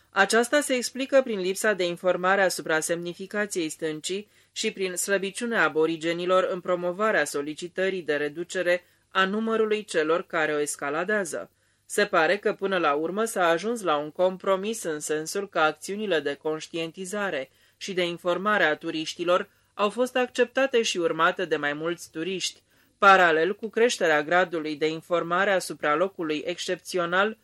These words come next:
ocupat de Uluru în filozofia și cultura aborigenilor de azi. Prin combinarea acestor două laturi a rezultat scăderea permanentă a numărului celor care vin de aici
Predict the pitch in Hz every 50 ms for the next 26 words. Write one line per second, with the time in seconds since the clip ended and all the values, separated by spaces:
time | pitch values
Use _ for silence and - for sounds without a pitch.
0 | _ _ _ _ - 220 214 - 233 220 - 247 254 233 185 175 160 151 151 151
1 | 156 170 180 185 190 190 170 175 180 170 160 - 170 151 147 151 139 147 151 151
2 | - 175 175 180 185 185 180 - 208 - - 156 156 - - 196 185 165 143 117
3 | 135 151 143 156 160 160 160 147 170 185 190 190 180 180 175 170 156 160 151 -
4 | 160 151 147 143 - - - _ _ _ _ _ _ _ _ _ _ _ _ _
5 | - 226 240 233 214 247 247 233 226 233 233 233 247 262 254 226 180 165 160 -
6 | 170 165 - - 170 165 170 165 202 202 190 185 185 185 175 175 175 175 - 226
7 | 226 208 190 175 165 156 143 151 151 147 - 170 170 180 - - - 185 175 170
8 | 196 208 196 160 147 - 147 147 147 147 151 151 151 165 180 190 180 - 147 143
9 | 147 160 180 185 185 190 196 196 196 208 214 - - 170 147 147 160 175 - -
10 | 175 160 156 151 147 143 175 185 185 180 160 147 135 123 131 143 151 170 185 -
11 | - -